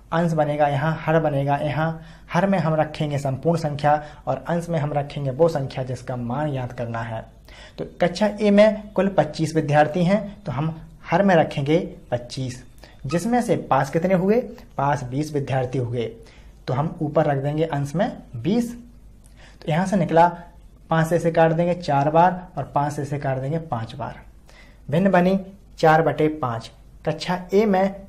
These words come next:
चार बटे पाँच भाग विद्यार्थी साठ परसेंट अंक लेकर पास हुए। ऐसे ही हम कक्षा बी में बनाएंगे कि कक्षा बी में कितना भाग विद्यार्थियों का, कितना भाग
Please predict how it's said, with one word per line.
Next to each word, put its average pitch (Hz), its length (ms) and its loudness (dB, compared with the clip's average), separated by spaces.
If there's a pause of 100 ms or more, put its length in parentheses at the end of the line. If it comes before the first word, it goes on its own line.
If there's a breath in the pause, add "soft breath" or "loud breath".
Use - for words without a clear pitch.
चार 175 280 6
बटे 156 260 2
पाँच 175 400 0
भाग 139 380 -2
विद्यार्थी 127 720 -4 (180)
साठ 160 380 2
परसेंट 139 400 -2
अंक 139 160 -6
लेकर 131 320 0
पास 185 540 0
हुए। 170 300 -2 (380 loud breath)
ऐसे 165 240 2
ही 165 160 0
हम 156 100 0
कक्षा 143 300 -2
बी 131 180 -2
में 175 120 2
बनाएंगे 165 420 2
कि - 320 -12
कक्षा 156 320 -2
बी 165 360 -2
में 165 440 0 (120)
कितना 185 300 0
भाग 151 400 0 (180)
विद्यार्थियों 143 540 -2
का, 156 120 0
कितना 190 340 -4
भाग 170 380 0